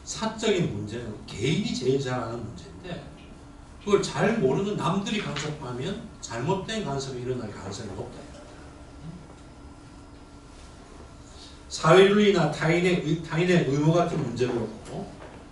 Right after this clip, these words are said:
음, 사회윤리, 사회 전체의 윤리, 일반적인 타인에 대한 의무 같은 문제는 공공 여론,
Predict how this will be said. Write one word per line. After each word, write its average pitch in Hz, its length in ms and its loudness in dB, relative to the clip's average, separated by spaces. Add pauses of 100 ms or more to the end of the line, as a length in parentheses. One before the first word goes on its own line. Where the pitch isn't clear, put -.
(160)
음, 104 340 -8 (220)
사회윤리, 156 600 8
사회 147 300 4
전체의 147 420 6
윤리, 123 460 -4 (360)
일반적인 185 720 6
타인에 139 340 0
대한 123 160 2
의무 117 260 -2
같은 123 260 0
문제는 107 480 -4 (460)
공공 139 640 4
여론, 123 440 2